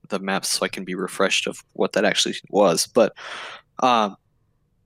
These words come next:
but, but, yeah, so, so the scoreline, it wasn't quite as, um, pulling up a page. It, it wasn't quite as, uh, dominating as the scoreline might think it was. I mean,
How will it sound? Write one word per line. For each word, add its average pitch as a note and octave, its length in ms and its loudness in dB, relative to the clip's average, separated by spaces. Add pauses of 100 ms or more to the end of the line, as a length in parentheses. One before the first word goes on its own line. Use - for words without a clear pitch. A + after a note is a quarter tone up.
(560)
but, C#3 200 2
but, B2+ 320 6
yeah, A2+ 140 6
so, - 180 2
so F3 220 4
the D3 120 0
scoreline, D3+ 440 4
it A2+ 100 4
wasn't E3+ 380 2
quite D#3+ 400 2 (100)
as, G#2+ 600 4
um, G2+ 420 -2 (1300)
pulling - 260 -10
up - 60 -4
a - 80 0
page. F3+ 840 -10 (320)
It, C3+ 220 6
it C3+ 40 8
wasn't D3 380 4
quite D3+ 400 2 (100)
as, A2 720 2 (2250)
uh, A#2+ 560 4
dominating C#3+ 460 2
as A2 360 4
the - 140 -2
scoreline C3+ 460 6
might G#2 160 0
think - 300 0
it F#3 80 6
was. F#2+ 200 2
I G#2+ 80 4
mean, A2 240 -2